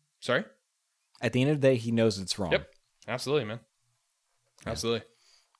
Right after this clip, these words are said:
Speaker 2: Yeah. Yeah, it's, it's, it's a, it's a dark thing, and I think, and I, I love that perspective too, Ben, that you brought it on being in that group and, like, everybody being like,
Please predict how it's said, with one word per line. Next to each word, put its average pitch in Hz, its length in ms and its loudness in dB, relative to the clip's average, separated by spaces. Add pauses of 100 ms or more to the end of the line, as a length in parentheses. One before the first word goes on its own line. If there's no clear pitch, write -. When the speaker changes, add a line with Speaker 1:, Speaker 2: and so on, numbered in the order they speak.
(460)
Speaker 2:
Yeah. - 180 -14 (1080)
Yeah, 95 180 4
it's, 110 260 0
it's, 131 280 0
it's 123 200 -4
a, 98 340 0 (300)
it's 120 160 -6
a 113 40 0
dark 113 280 6
thing, 104 260 0
and 101 100 0
I 107 60 2
think, 131 300 0
and 120 100 2
I, 135 140 4 (360)
I 117 60 8
love 139 240 8
that 110 160 6
perspective 104 500 -2
too, 101 220 0
Ben, 92 220 -2
that - 160 -6
you 95 80 -2
brought 95 240 0
it 87 100 -4
on 87 160 -4
being 92 260 -2
in 87 140 -2
that 80 220 -6
group 85 340 -6
and, 80 160 -6
like, 73 320 -8 (540)
everybody 117 420 6
being 95 260 0
like, 85 200 -2